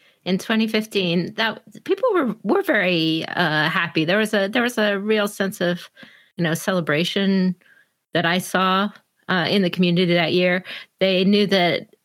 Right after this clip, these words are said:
the Onyx arc was coming and it was gonna be a big change. Uh, you know, Shadowlands wins. But of course, after the Shadowlands wins, that's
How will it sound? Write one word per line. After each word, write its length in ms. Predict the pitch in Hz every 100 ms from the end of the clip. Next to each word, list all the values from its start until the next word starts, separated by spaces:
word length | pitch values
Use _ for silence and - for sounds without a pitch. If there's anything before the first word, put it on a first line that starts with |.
| -
the 160 | 170
Onyx 380 | - 196 190 -
arc 220 | 180 170
was 160 | 175 147
coming 360 | - 175 170 170
and 80 |
it 40 | 160
was 160 | 165
gonna 220 | - 170 170
be 140 | 170
a 60 | 156
big 300 | 170 156 -
change. 920 | - 196 180 175 170 175 170 - - - - - -
Uh, 540 | 165 160 156 156 151
you 100 | 151
know, 180 | 143 135 139
Shadowlands 720 | - - 170 165 160 151 147 165
wins. 460 | 165 160 160 156
But 320 | - 175 -
of 80 | 233
course, 320 | 285 453 392 -
after 340 | 302 370 - 294
the 60 |
Shadowlands 760 | - 285 269 262 247 262 220 -
wins, 320 | 285 302 277
that's 280 | 240 220